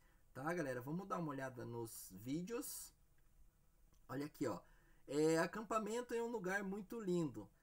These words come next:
Setenta e quatro mil visualizações há um dia atrás, certo? É, nesse pedal pegamos muito peixes, pedral. Pegamos muitos peixes, noventa e sete mil visualizações.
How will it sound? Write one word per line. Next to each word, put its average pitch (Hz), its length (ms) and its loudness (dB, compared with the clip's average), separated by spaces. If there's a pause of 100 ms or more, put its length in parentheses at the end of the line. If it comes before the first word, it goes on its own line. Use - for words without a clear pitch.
(120)
Setenta 185 400 -6
e 180 40 -6
quatro 160 300 0
mil 143 180 0
visualizações 139 1160 -4
há 160 100 6
um 180 240 4
dia 165 360 4
atrás, 180 580 -2
certo? 175 520 -2 (540)
É, 151 880 0 (600)
nesse 190 500 0
pedal 190 540 2
pegamos 180 600 2
muito 180 540 0 (140)
peixes, 165 540 2
pedral. 147 580 0 (280)
Pegamos 165 460 6
muitos 190 440 0
peixes, 170 520 0
noventa 202 420 -2
e 349 40 -6
sete 165 360 -2
mil 160 220 4
visualizações. 190 800 -4